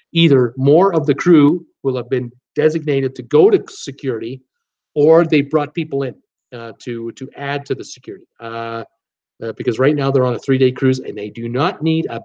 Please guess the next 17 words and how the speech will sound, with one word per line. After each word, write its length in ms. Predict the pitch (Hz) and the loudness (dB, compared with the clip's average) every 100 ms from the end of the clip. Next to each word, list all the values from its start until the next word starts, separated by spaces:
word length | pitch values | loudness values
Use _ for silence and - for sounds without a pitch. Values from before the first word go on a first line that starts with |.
| - | -4
back-to-back 840 | 143 147 - 143 120 131 127 131 - | -2 -4 -2 -4 -2 -2 -2 -6 -2
in-, 260 | 135 135 147 | 0 2 0
incident 640 | 175 170 165 151 127 113 - _ _ _ _ _ _ _ | 2 2 2 0 0 -2 -10 _ _ _ _ _ _ _
on 320 | 139 135 131 | 0 0 0
the 140 | 127 123 | 0 0
Legend. 420 | 123 - 92 - _ | -2 -4 -12 -20 _
So 500 | _ - 110 107 104 104 | _ -10 -8 -6 -8 -8
this 200 | 117 - | -8 -4
next 220 | 156 160 | -4 -2
three 160 | 170 | -2
days, 260 | 151 147 151 | 2 4 2
Carnival 560 | - 156 160 165 165 165 | -2 0 2 4 2 0
is 120 | - | -12
praying 560 | _ 156 151 156 156 - _ _ - | _ -2 0 0 -4 -14 _ _ -4
it's 240 | 123 113 - | -4 -4 -12
really 460 | 104 117 170 208 | -6 2 4 4
quiet 580 | 202 - 175 147 139 135 | -2 -2 0 0 -4 -8